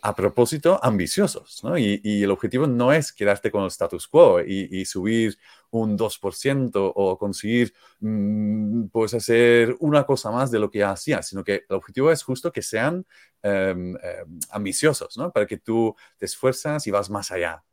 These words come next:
Em, entonces también, eh, pues a veces los, los retos son ambiciosos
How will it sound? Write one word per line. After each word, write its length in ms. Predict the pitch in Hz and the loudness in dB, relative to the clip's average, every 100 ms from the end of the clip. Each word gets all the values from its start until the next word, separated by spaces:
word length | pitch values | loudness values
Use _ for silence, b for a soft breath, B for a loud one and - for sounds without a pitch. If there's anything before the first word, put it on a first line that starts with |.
| 92 | -6
Em, 500 | 98 92 90 87 - _ _ _ _ - - | -2 -2 -4 -8 -12 _ _ _ _ -20 -16
entonces 340 | - 110 117 | -6 -4 -2
también, 380 | 107 113 113 98 B B _ | -2 -2 -2 -6 B B _
eh, 240 | 107 101 - | -8 -8 -10
pues 180 | 98 - | -10 -6
a 80 | 98 | -4
veces 420 | 98 104 127 113 | -2 0 -2 0
los, 280 | 104 92 - | -2 -4 -6
los 300 | 95 90 85 | -4 -4 -6
retos 320 | 95 98 113 | -6 -4 -4
son 260 | 120 127 - | -4 -4 -4
ambiciosos 840 | 107 101 - 104 98 156 208 - | -4 -4 -2 -2 0 -2 -2 -8